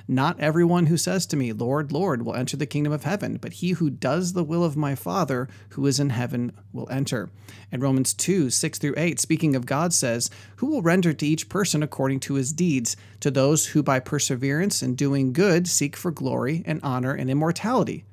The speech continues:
eternal life. But to those who are selfishly ambitious and do not obey the truth, but obey unrighteousness,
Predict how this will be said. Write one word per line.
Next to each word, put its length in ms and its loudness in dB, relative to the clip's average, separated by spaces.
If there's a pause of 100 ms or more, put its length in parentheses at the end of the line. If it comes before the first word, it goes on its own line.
(120)
eternal 340 -6
life. 320 -2 (320)
But 120 -6
to 80 0
those 260 4
who 80 2
are 100 4
selfishly 640 2
ambitious 680 2
and 240 -2
do 100 0
not 280 0
obey 260 4
the 100 -2
truth, 400 -2
but 140 2
obey 240 2
unrighteousness, 880 0